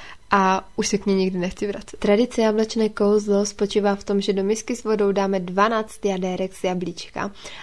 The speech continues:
a pokud vyplave například pět jadérek nad hladinu, tak v příštím roce bude pět suchých měsíců. Je to hlavně ve významu pro chataře, zemědělce a takhle. O tom jsem teda taky vůbec netušila, takže nejen, že třeba vám řeknu tradice, které nevíte,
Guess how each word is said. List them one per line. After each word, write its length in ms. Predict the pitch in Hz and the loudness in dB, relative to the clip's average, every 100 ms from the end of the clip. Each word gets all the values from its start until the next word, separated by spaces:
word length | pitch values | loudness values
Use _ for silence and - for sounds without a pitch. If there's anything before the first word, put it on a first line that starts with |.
| - | -6
a 60 | |
pokud 340 | 208 233 247 214 | -2 0 0 0
vyplave 320 | 233 240 233 | 0 0 0
například 440 | 226 220 - 220 | -2 -4 -4 -4
pět 180 | - 220 | -2 0
jadérek 500 | 220 220 214 214 208 | 2 2 0 0 -2
nad 200 | 202 196 | -2 -2
hladinu, 360 | 202 202 214 233 | -2 -2 0 -2
tak 200 | 220 - | -4 -8
v 40 | |
příštím 500 | - - 262 - 208 | -10 -4 -4 -2 -2
roce 260 | 196 190 190 | -2 -4 -6
bude 200 | 196 185 | -4 -4
pět 260 | 185 190 | -4 -4
suchých 360 | 190 196 185 190 | -2 -4 -4 -8
měsíců. 480 | 185 185 185 - - - - | -8 -8 -10 -12 -16 -10 -2
Je 80 | 233 | 0
to 140 | 240 | 0
hlavně 300 | 233 226 220 | 2 2 2
ve 140 | 220 | 2
významu 380 | 214 214 208 196 | 2 2 2 0
pro 160 | 190 - | -2 -8
chataře, 640 | - - 214 269 262 233 - | -6 -4 -2 -2 -2 -6 -10
zemědělce 800 | 208 196 185 190 185 185 - 165 165 - | -12 -6 -4 -2 -4 -6 -10 -14 -16 -16
a 160 | 180 185 - - | -14 -14 -18 -20
takhle. 320 | - - - - - - - - - - - - | -18 -12 -12 -12 -14 -20 -20 -18 -18 -18 -20 -8
O 80 | - | -4
tom 220 | 226 240 | 0 0
jsem 220 | 226 240 208 | 0 -2 -4
teda 380 | - 202 185 170 - | -2 -4 -2 -6 -10
taky 240 | 175 180 | -10 -6
vůbec 300 | 185 180 175 | -6 -4 -6
netušila, 540 | 175 175 175 196 180 | -6 -8 -8 -6 -6
takže 400 | 190 185 190 202 | -4 -4 -2 0
nejen, 400 | 196 214 240 208 | 2 2 0 0
že 120 | 202 196 | 0 -2
třeba 280 | - 185 | -2 -2
vám 240 | 185 185 190 | 0 -2 -2
řeknu 320 | 190 190 190 | -4 -4 -4
tradice, 500 | 190 180 180 202 190 | -4 -4 -2 -2 -4
které 280 | 180 190 185 | -4 -4 -2
nevíte, 500 | 180 180 180 185 | -4 -6 -6 -6